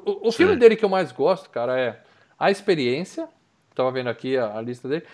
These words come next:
Speaker 1: e Contagem Regressiva, dois filmes que eu quero que sejam um F G Cast um dia, que eu gosto muito dos dois. Mas,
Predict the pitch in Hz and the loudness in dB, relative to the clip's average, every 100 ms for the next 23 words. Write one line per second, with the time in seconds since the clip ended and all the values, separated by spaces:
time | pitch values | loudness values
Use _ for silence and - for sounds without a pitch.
0 | _ - 170 175 185 180 175 202 196 156 | _ -12 -6 -2 0 0 -4 -2 -2 -2
1 | - 156 123 117 160 - 185 - 156 175 | -6 -6 -2 -2 -4 -6 -8 -6 -4 -2
2 | 170 170 175 156 151 - 131 135 127 123 | -4 -4 -6 -6 -8 -8 -4 -4 -6 -10
3 | 117 139 120 135 - 113 127 127 147 147 | -8 -6 -6 -8 -10 -12 -10 -10 -10 -8
4 | 110 107 104 - _ _ _ _ _ _ | -6 -6 -8 -16 _ _ _ _ _ _
5 | - - _ _ _ 151 151 175 208 196 | -20 -20 _ _ _ 0 4 6 6 2
6 | - | -4